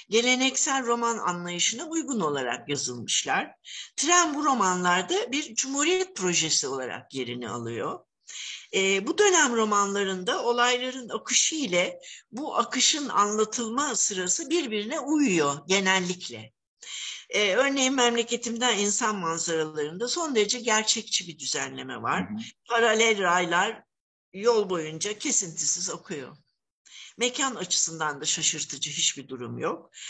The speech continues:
Speaker 1: Ancak zaman faktörü araya girince işler biraz karışıyor.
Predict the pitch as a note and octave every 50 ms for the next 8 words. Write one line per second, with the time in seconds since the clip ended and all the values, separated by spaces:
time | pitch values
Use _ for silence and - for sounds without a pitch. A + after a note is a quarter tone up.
0 | - - - A#3+ D4 E4 - F#4+ F4+ C#4 A3+ - B3 C4 C#4+ D4 E4 F#4 F4 -
1 | - A#3 G3 F#3+ - - G3+ F#3+ F#3+ F#3+ D3 F#3 F#3+ G#3 G#3+ G#3 G#3 G3+ A#3 C4
2 | E4+ F#4+ D#4 B3 A#3+ A3+ A#3+ - - - C4+ A#3+ A#3 A#3 A#3 C#4+ F4+ G4+ G#4 F#4+
3 | - - - - A#3 G#3+ A3 G#3+ - - G#3+ G3 E3+ C#3 B2